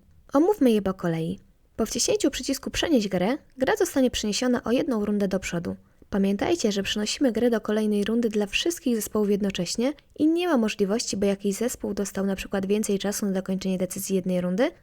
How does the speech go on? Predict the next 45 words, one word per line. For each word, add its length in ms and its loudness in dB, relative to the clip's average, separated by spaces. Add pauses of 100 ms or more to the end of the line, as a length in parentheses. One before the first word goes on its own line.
(120)
a 80 2
pozostałe 440 0
zespoły 340 0
będą 280 2
już 160 0
w 40 -12
kolejnej. 560 -4 (340)
Co 140 0
się 120 0
zatem 340 0
stanie, 360 0
jeśli 220 -4
przeniesiemy 540 -2
do 120 -2
kolejnej 480 0
rundy 280 -2
grę, 220 -2
w 40 -20
której 280 -2
nie 140 -2
wszystkie 380 -4
zespoły 420 -2
wysłały 400 -2
swoje 300 -2
decyzje, 580 -2
czyli 380 -2
nie 260 0
mają 260 0
zielonej 320 2
fajeczki 420 -4
w 80 -16
kolumnie 480 0 (200)
Zespoły 460 0
z 60 -4
zakończoną 540 -4
rundą? 240 -2 (580)
Gra 220 4
zostanie 360 2
przeniesiona 500 0
i 60 0
system 320 -2
policzy 320 -4
wszystko, 460 0
co 220 -4
zdoła. 360 -2